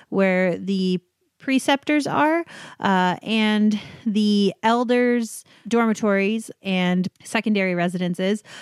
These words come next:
are on the right. There are three, uh, senior church positions, not including the emperor's obvious monarch of the church position.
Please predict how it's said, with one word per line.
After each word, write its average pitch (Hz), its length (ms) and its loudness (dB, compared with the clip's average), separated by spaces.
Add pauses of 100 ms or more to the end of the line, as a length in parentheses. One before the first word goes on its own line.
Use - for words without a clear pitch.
are 180 640 0
on 175 460 0
the 180 220 0
right. 196 640 -4 (260)
There 214 280 -2
are 175 380 0 (320)
three, 302 600 2 (140)
uh, 185 540 -2 (500)
senior 240 360 4
church 220 380 -2
positions, 240 680 -2 (300)
not 202 280 0
including 185 580 0
the 180 220 0
emperor's 175 640 0 (100)
obvious 175 800 -2 (240)
monarch 180 560 0
of 175 160 -2
the 175 100 0
church - 440 -2
position. 165 680 0